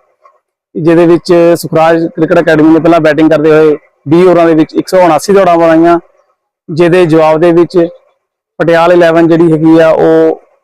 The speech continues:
ਸੋਲਾਂ ਓਵਰਾਂ ਦੇ ਵਿੱਚ ਇੱਕ ਸੌ ਦਸ ਰਨਾਂ ਤੇ ਆਲ ਆਊਟ ਹੋ ਗਈ, ਜਿਹੜਾ ਸੱਤਰ ਰਨ ਨਾਲ ਆਪਣੇ ਸੁਖਰਾਜ ਕ੍ਰਿਕਟ ਅਕੈਡਮੀ ਨੇ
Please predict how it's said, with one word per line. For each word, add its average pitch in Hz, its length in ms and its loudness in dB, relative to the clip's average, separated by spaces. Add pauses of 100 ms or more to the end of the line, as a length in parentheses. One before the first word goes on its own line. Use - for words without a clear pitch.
(240)
ਸੋਲਾਂ 185 400 0
ਓਵਰਾਂ 175 200 0
ਦੇ 165 140 0
ਵਿੱਚ 160 320 -2 (240)
ਇੱਕ - 120 -6
ਸੌ 165 380 -2 (640)
ਦਸ 170 240 -2 (180)
ਰਨਾਂ 156 340 0
ਤੇ 156 260 0 (200)
ਆਲ 156 120 0
ਆਊਟ 160 120 0
ਹੋ 165 100 0
ਗਈ, 170 180 0 (600)
ਜਿਹੜਾ 156 800 0
ਸੱਤਰ - 360 -4
ਰਨ 170 120 0
ਨਾਲ 165 440 0 (160)
ਆਪਣੇ 147 400 0
ਸੁਖਰਾਜ 151 380 -2
ਕ੍ਰਿਕਟ 160 240 0
ਅਕੈਡਮੀ 147 360 0
ਨੇ 143 140 -6